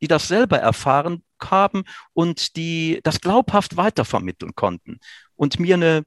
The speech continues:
ja, vielleicht, äh, das kann man ja nicht machen, ne? Das haben mir damals nicht alle von uns gesagt, wir gehen in den pastoralen Beruf. Aber ich denke, so, so geht Berufung, so geht das mit dem Glauben. Das ist,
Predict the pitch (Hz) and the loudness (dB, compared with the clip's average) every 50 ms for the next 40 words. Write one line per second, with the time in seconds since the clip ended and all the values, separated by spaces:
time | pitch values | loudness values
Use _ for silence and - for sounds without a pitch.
0 | _ _ _ _ - 160 170 170 160 156 - 156 156 160 165 - - - - 156 | _ _ _ _ -4 -2 0 0 0 0 -2 -2 -2 0 -2 -2 -4 -6 -4 -4
1 | 156 151 - - 175 - - - - 220 226 202 170 165 165 147 - 185 202 220 | -4 -4 -6 -10 -12 -12 -8 -4 0 0 0 0 0 -2 -2 -2 0 0 0 -2
2 | - - 101 90 107 127 - - 170 185 170 160 165 165 175 170 151 - 175 - | 0 -4 -4 -2 -2 -4 -2 -2 -2 -2 0 0 0 0 0 0 -2 -2 -4 -4
3 | - - 220 247 185 - - 139 123 - 120 117 117 - - - - - - - | 0 0 2 2 2 2 2 0 0 0 0 -2 -2 -2 -6 -16 -18 -12 -8 -2
4 | 131 120 135 120 - 135 127 - 160 156 147 139 123 - 143 - - 160 143 147 | 2 2 2 4 4 2 4 4 4 4 2 2 2 2 0 0 0 0 2 4
5 | 156 156 160 160 151 170 190 330 277 175 - - - - - - - _ - 160 | 4 4 2 0 -4 -6 -4 -2 -2 -2 -4 -6 -12 -16 -20 -20 -6 _ 0 2
6 | 156 160 156 156 - - - - - - 113 - - 165 - 196 196 - - 185 | 4 4 4 4 2 0 -6 -18 -18 -18 -16 -10 -6 -2 0 0 0 0 4 4
7 | 196 214 - - 147 196 190 151 196 247 - _ - 180 165 185 254 302 - - | 4 4 2 -2 -2 -2 0 0 0 -2 -2 _ -2 -2 0 0 -2 -2 -2 -2
8 | 139 110 104 98 - 131 123 - 160 151 - 220 - - 131 123 - - 135 127 | -2 -2 -2 -2 -4 -6 -4 -4 -6 -4 -4 -4 -4 -2 -2 -2 0 0 -2 -2
9 | - 135 135 - 151 170 214 262 220 143 113 117 120 - - - - - - - | 0 -2 -4 -2 -2 -2 0 0 -2 -2 -4 -4 -6 -6 -6 -10 -10 -10 -10 -14